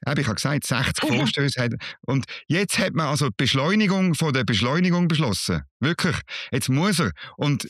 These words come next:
Speaker 1: er hat auch wieder, wieder im Parlament gesagt, das macht doch keinen Sinn. Also er weigert sich wirklich, jetzt müssen wir irgendwann einmal drüber reden, der Beat Jans weigert sich wirklich das zu machen, was das Parlament, die Leute, die ihr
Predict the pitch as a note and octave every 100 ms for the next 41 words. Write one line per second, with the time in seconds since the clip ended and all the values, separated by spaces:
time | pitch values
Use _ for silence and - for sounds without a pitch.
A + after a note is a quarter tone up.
0 | - C3+ C#3+ A#2+ G#2 B2 E3+ G#3 B2 E3
1 | F#3 F#3+ D3+ C#3+ C#3+ A#2 D#3 - E3 D3
2 | A#2 B2 C#3+ - C3 - C3 B2+ A#2+ A2
3 | D#3 A3 A#3 - - D#3 D#3+ D#3 C3 B2
4 | E3 G#3+ G#3 G#3 G#3+ D3+ F#3+ G#3+ A#2+ -
5 | - - F#3+ F3 D#3 G#3 F#3+ F#3+ F3 D#3+
6 | C#3+ C#3+ A#2 B2+ G3 G#3 - D3 D3 B2
7 | B2+ B2 D#3 F3+ A2 A2 C3 F3 F#3+ F3+
8 | G3 G3+ - - - - B2 D#3 - F3+
9 | D3+ _ - B2+ C3+ D#3+ - A2 A#2+ -
10 | D#3+ C3 - A2 A2 C3+ A2+ A2 E3+ -
11 | B2+ D#3 G3 - A2+ C3+ G#3+ F3+